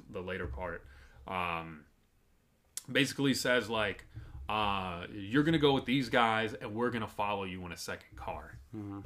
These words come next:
Speaker 1: And Tessio's like, "Well, that messes up all my plans." <laughs> Like, yeah, I bet it does.
Speaker 2: Yeah, right.
Speaker 1: Um, and then Tom's like, "I'm actually not gonna come either." And then these guys kinda all circle around, and that's when he realizes that, like, they figured him out.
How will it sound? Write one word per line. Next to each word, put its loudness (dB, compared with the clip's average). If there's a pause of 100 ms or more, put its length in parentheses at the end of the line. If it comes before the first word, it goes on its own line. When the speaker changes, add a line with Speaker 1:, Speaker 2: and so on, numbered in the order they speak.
Speaker 1:
And -4
Tessio's -2
like, -6
"Well, 0
that -4
messes -6
up -4
all -4
my -6
plans." 2
<laughs> -
Like, 0
yeah, 4
I 2
bet 4
it 0
does. 4
Speaker 2:
Yeah, 6
right. 4 (200)
Speaker 1:
Um, 4 (1200)
and 2
then 2
Tom's 0
like, 2
"I'm 2
actually -2
not -6
gonna -10
come -10
either." -10 (600)
And 0
then -4
these -4
guys 0
kinda -2
all -2
circle -4
around, -4
and -8
that's -6
when -4
he 0
realizes -6
that, -8
like, -14 (1600)
they -4
figured -8
him -12
out. -10